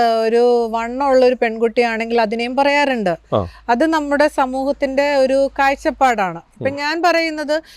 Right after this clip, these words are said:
Speaker 1: എന്റെ പല ഫോട്ടോയില് ഇരുപത്താറ് വയസ്സ്, ഇരുപത്തേഴ് വയസ്സ് തോന്നിക്കും.
Speaker 2: ഉം.
Speaker 1: സാരി ഉടുത്തു കഴിഞ്ഞാൽ മുപ്പത്തഞ്ച്, മുപ്പത്തേഴ് വയസ്സ് തോന്നിക്കും.
Speaker 2: ഉം.
Speaker 1: ആ, ബ്ലൗസും ഒരു കൈലി ഉടുത്തു കഴിഞ്ഞാൽ ഒരു നാപ്പത് വയസ്സ് തോന്നിക്കുന്ന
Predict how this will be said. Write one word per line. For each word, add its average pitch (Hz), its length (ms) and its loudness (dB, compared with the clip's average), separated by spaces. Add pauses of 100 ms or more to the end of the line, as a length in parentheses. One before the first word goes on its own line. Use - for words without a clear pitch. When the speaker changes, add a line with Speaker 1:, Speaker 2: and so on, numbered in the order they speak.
(160)
Speaker 1:
എന്റെ 294 280 0
പല 311 220 2
ഫോട്ടോയില് 269 960 0
ഇരുപത്താറ് 254 540 0
വയസ്സ്, 254 280 -2
ഇരുപത്തേഴ് 247 420 -2
വയസ്സ് 247 320 -2
തോന്നിക്കും. 220 440 -4 (280)
Speaker 2:
ഉം. 110 80 -12
Speaker 1:
സാരി 302 360 2
ഉടുത്തു 320 280 -2
കഴിഞ്ഞാൽ 269 420 -2
മുപ്പത്തഞ്ച്, 262 560 -2
മുപ്പത്തേഴ് 254 480 -2
വയസ്സ് 240 320 -4
തോന്നിക്കും. 214 460 -6 (260)
Speaker 2:
ഉം. 107 200 -14
Speaker 1:
ആ, 208 280 4
ബ്ലൗസും 277 760 0
ഒരു 262 540 4 (600)
കൈലി 269 320 0
ഉടുത്തു 269 320 -2
കഴിഞ്ഞാൽ 240 540 -2
ഒരു 233 220 -2
നാപ്പത് 226 380 -4
വയസ്സ് 233 340 -2
തോന്നിക്കുന്ന 214 580 -4